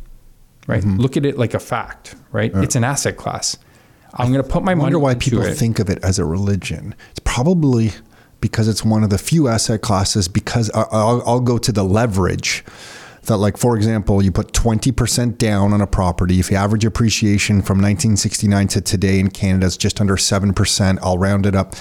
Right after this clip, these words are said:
Speaker 2: It, uh, the G T A, sorry, not Canada. I'll round that up to seven percent. Seven percent gain on twenty percent down payment is thirty-five percent return.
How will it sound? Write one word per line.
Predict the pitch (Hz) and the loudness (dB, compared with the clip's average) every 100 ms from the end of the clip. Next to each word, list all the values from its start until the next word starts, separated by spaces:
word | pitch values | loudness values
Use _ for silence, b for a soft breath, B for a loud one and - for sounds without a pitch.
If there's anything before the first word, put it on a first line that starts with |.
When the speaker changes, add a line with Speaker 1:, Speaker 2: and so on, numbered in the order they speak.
| B | B
Speaker 2:
It, | 123 110 | -4 -2
uh, | 123 | -2
the | 110 113 | 0 0
G | 104 120 | 0 0
T | - 107 | 0 0
A, | |
sorry, | 92 95 | 2 2
not | 92 92 | 2 0
Canada. | - 90 90 87 B - | 0 2 2 0 B -2
I'll | 101 | 0
round | 101 107 | 2 2
that | 104 | 2
up | 101 | 0
to | - | 0
seven | - 104 98 | 0 2 2
percent. | 92 92 98 90 - B B B B | 2 0 0 0 -2 B B B B
Seven | - 117 113 | -4 0 0
percent | 104 117 107 | 0 0 0
gain | 110 107 | 2 2
on | 104 98 | 2 2
twenty | - 107 | 2 0
percent | 95 - 95 | 0 0 0
down | 95 92 | 0 0
payment | 123 113 107 | 2 2 2
is | 98 | 0
thirty-five | - 131 113 113 - 107 101 | -2 -2 0 0 0 0 0
percent | 104 - 98 | 0 0 -2
return. | 90 - 123 107 101 | -2 0 0 2 0